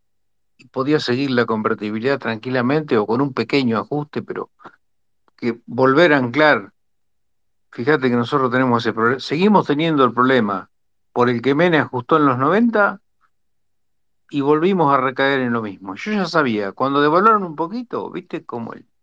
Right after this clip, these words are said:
el alcohólico que tomó el primer trago, sabía que terminaba así, ¿eh? Tarde o temprano. Así que, bueno, hay una mano levantada, así que me callo. Ya.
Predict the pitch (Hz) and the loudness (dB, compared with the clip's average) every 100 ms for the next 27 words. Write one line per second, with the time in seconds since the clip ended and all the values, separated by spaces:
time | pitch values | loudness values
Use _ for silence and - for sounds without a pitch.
0 | _ _ _ _ _ - 131 123 160 190 | _ _ _ _ _ -2 0 2 4 4
1 | 147 117 113 131 147 147 131 143 143 190 | 6 4 2 2 2 0 0 0 0 2
2 | 220 196 101 - 156 170 143 135 135 151 | 2 2 -2 -2 -2 0 0 0 0 2
3 | 156 147 - 98 113 120 - 135 131 120 | 2 0 -4 -4 -6 -8 -4 -2 -2 -4
4 | 127 117 85 90 _ _ - - - - | -4 -4 -4 -10 _ _ -20 -20 -20 -20
5 | - _ _ _ _ _ - 120 - 127 | -20 _ _ _ _ _ -6 -2 -2 -2
6 | 127 110 101 107 - _ _ _ 160 117 | -2 -2 -2 -8 -14 _ _ _ -6 -6
7 | - _ _ _ _ _ _ _ - 139 | -6 _ _ _ _ _ _ _ -2 0
8 | 127 131 127 117 113 110 123 107 - 104 | 2 4 4 4 2 2 0 0 -6 -12
9 | 107 - 107 - - _ _ _ _ - | -10 -10 -10 -12 -20 _ _ _ _ -20
10 | 117 - | -18 -20